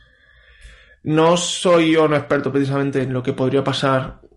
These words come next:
con la Albufera, pero lo que ha ocurrido es que se les ha denegado, que han dicho que con la de dos mil siete está bien,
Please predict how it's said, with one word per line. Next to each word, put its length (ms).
con 120
la 60
Albufera, 640
pero 180
lo 140
que 80
ha 40
ocurrido 360
es 80
que 340
se 140
les 140
ha 80
denegado, 420
que 420
han 140
dicho 240
que 80
con 120
la 60
de 60
dos 120
mil 120
siete 220
está 180
bien, 280